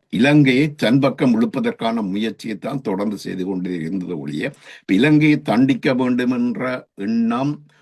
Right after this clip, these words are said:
அமெரிக்காவுக்கு இருக்குமானால், இலங்கை மீது ஒரு பொருளாதார தடை அமெரிக்காவும்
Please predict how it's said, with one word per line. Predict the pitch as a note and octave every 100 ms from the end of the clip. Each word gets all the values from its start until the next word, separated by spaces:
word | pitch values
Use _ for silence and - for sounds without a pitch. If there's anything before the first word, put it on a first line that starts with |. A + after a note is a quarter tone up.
| _
அமெரிக்காவுக்கு | - G#2+ C3+ G#2 C3 B2 A#2 F#2
இருக்குமானால், | G#2+ - A2 F#2 E2+ E2+ C3
இலங்கை | G2+ B2+ C3 B2
மீது | A#2 G#2 A2+
ஒரு | C#3+ B2
பொருளாதார | - G#2+ A#2 A2+ G#2+ G2+ G2
தடை | - E2+ F#2 A#2
அமெரிக்காவும் | - A#2 G2 - F#2 C3+